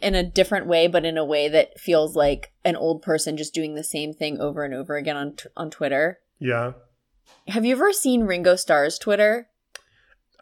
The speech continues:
Speaker 2: Uh, I, I feel like I must have at some point.
Speaker 1: So, if you wanna find it, it's Ringo Starr Music,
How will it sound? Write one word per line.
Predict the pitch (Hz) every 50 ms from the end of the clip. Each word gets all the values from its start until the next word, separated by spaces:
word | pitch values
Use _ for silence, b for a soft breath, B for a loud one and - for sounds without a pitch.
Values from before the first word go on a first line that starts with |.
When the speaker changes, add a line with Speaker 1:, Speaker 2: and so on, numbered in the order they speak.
| _ -
Speaker 2:
Uh, | 135 139 143 139 139 139 139 139 143 143 -
I, | 131 139 156 151 - - -
I | 139 143 143
feel | 135 - - 202 190
like | 180 156 - 127
I | 123 123
must | 120 120 120 123 123 135 147 143 135 - - 127
have | 120 120 113 107 107 113
at | 110 -
some | - - 131 127 127 131
point. | 131 123 117 113 110 107 110 113 - _ _ _ -
Speaker 1:
So, | - - - 262 240 233 226 220 - - _ _ _ _ _ _ -
if | 220 220 214
you | 254 277 294
wanna | 311 285
find | 285 254 208 202 185
it, | 185 170
it's | 175 175 - -
Ringo | 180 185 180 175 185 180
Starr | 175 - - 170 156 156
Music, | 156 156 156 151 - 143 143 127 - -